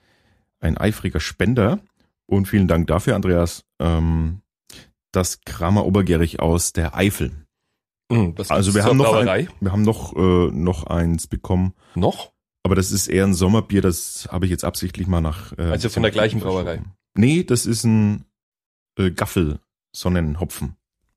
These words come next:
Speaker 2: Gaffel hatten wir auch schon mal.
Speaker 1: Ja, Kölsch eben.
Speaker 2: Genau, ach, das
Speaker 1: Mhm.
Speaker 2: war doch genau zu unserem Kölsch-Spezial. Letztes Jahr.
Speaker 1: Da fre-,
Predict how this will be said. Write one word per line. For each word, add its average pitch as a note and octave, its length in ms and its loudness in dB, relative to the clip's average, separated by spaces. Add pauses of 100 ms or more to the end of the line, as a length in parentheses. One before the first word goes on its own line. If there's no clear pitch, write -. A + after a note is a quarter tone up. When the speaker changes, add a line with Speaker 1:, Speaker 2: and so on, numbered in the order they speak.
(300)
Speaker 2:
Gaffel B2+ 300 -4
hatten F2+ 160 -8
wir E2+ 100 -4
auch B2 80 -10
schon F#2 200 -8
mal. E2 180 -6 (160)
Speaker 1:
Ja, C3+ 320 2
Kölsch D#2+ 420 0
eben. D2+ 180 -2
Speaker 2:
Genau, G2+ 280 2
ach, F2 120 -4
das G2+ 140 2
Speaker 1:
Mhm. A2+ 60 2
Speaker 2:
war F#2 80 0
doch F#2 120 -4 (120)
genau G#2+ 240 4
zu G#2 140 -6
unserem F#2 400 -6
Kölsch-Spezial. F#2 1040 -8 (140)
Letztes - 360 -10
Jahr. F#2 180 -6 (800)
Speaker 1:
Da G#2 120 2
fre-, - 200 -4